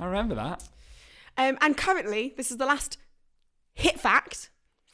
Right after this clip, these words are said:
Speaker 2: Um, quick, quick fact, let's
Speaker 1: Right.
Speaker 2: call it that, um, is that he's currently fighting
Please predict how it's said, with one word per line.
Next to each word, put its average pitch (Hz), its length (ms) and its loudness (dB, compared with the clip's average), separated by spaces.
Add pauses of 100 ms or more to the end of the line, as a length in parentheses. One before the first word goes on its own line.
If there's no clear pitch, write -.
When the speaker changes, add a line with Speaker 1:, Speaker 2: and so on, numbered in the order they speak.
(520)
Speaker 2:
Um, 214 380 -4
quick, - 340 -4
quick - 240 6
fact, - 300 2
let's - 180 -8 (220)
Speaker 1:
Right. - 60 -4
Speaker 2:
call 202 140 -4
it - 60 -8
that, 190 320 -2 (440)
um, 220 200 -2
is 233 260 -2
that - 200 -6
he's 233 200 -12
currently 311 360 -8
fighting 233 560 -6